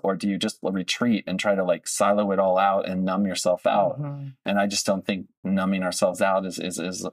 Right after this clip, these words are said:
Speaker 1: an-, any, any longer a, a real option.
Speaker 2: Right.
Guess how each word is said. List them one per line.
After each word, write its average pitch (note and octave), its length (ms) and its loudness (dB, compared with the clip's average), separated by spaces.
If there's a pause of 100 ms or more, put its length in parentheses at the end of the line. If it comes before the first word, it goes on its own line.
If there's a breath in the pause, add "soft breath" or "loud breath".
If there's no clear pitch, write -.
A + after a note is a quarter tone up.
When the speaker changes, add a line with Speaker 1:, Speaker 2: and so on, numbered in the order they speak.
Speaker 1:
an-, F#2 200 -6 (100)
any, F#2+ 340 -6
any F#2+ 180 -2
longer F2+ 440 0
a, F2 180 2
a F2 60 -2
real G2 320 2
option. E2+ 600 -2 (160)
Speaker 2:
Right. C#3 360 2